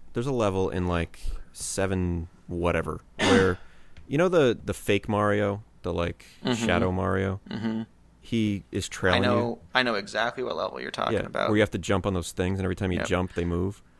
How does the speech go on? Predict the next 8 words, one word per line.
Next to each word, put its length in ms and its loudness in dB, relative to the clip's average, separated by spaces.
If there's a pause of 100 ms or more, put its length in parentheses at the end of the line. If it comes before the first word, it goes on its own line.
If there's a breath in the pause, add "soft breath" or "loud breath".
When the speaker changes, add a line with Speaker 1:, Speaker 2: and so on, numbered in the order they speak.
Speaker 2:
I 80 12
was 140 10
playing 340 4
that 280 4
on 140 6
an 120 0
airplane, 640 0 (300)
and 400 4